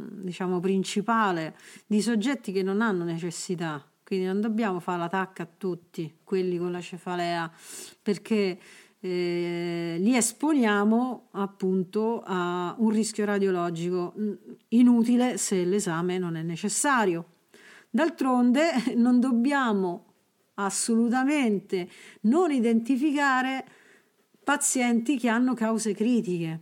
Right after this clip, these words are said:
Prima fra tutte, e vedrete che tutta la letteratura è principalmente concentrata sull'emorragia subaracnoidea, in questo crea un certo bias perché non è la unica causa,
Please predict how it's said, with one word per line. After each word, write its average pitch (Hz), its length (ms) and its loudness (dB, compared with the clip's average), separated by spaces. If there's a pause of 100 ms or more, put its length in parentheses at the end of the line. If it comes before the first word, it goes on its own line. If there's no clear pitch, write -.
Prima 269 360 2
fra 277 200 -4
tutte, 320 800 -4
e 208 100 -6
vedrete 220 460 0
che 202 180 -4
tutta 269 300 -6
la 247 100 0
letteratura 240 760 -2
è 208 60 -2
principalmente 226 960 -2 (240)
concentrata 233 880 0
sull'emorragia 214 720 0
subaracnoidea, 220 800 0
in 196 140 -2
questo 226 460 -4 (260)
crea 262 300 0
un 220 160 0
certo 240 380 -6
bias 214 640 0
perché 208 340 -4
non 214 160 0
è 247 160 0
la 214 200 2
unica 214 560 2
causa, 208 600 -2